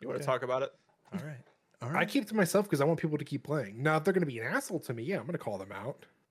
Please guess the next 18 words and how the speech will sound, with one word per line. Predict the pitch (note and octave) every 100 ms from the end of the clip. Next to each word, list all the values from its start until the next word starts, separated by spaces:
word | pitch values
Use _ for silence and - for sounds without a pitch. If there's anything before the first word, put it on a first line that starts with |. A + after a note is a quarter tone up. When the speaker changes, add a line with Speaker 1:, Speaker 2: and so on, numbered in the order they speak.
| _ -
Speaker 2:
All | D3+
right. | B3 A#3 C#4+ _ _ _ _ _ _ _ _ -
All | E3
right, | A#3+ -
Josh. | C#3+ C3 - _ _ _ _ _ _ -
Speaker 3:
Just | G3+
saying. | - F#2+ F2 C3 - _
Like, | C3 C#3+
it, | G#3+ G#3+
it's, | A3 - - - -
it's | G3
very | E3+ E3
frustrating, | - A#2 - G2 G2 A2
especially | A#2+ A3 G#3 G3+ D#3
in, | D#3
like, | C#3+ C3+ - - - _ _ _ _
For | - F#3+ G3+
Honor | D3+ C#3+ D3 D3